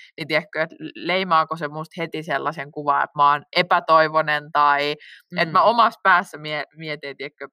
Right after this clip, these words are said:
Speaker 1: pyörittelin näitä, että okei, että sit mä oon ihan epätoivonen ja surkea ja, ja kukaan ei enää puhu mulle tai mitään. Mut ehkä pitäisi tehdä tässäkin semmonen koe, että kirjoittaa sinne, niinku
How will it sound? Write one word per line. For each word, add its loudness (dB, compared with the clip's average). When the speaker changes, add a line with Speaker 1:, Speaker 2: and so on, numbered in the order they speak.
Speaker 1:
pyörittelin -6
näitä, -8
että -12
okei, -8
että -16
sit -20
mä -4
oon -6
ihan -8
epätoivonen -6
ja 2
surkea -6
ja, 2
ja -4
kukaan 4
ei 2
enää 2
puhu -6
mulle -4
tai 0
mitään. 0
Mut -8
ehkä -6
pitäisi -4
tehdä 0
tässäkin -4
semmonen -8
koe, 2
että -6
kirjoittaa -4
sinne, -6
niinku -8